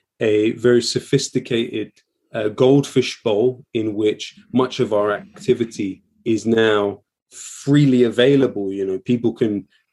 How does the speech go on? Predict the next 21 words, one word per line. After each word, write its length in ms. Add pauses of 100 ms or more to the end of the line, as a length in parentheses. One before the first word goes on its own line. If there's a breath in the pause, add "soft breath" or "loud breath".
(200)
uh, 280 (220)
purchase 720
our 140
personal 540
details 560
of 100
our 140
life 280
from 180
our 140
electronic 520
devices 560
off 200
the 160
internet. 460
They 140
can 180
gain 200
access 500
to 100
almost 380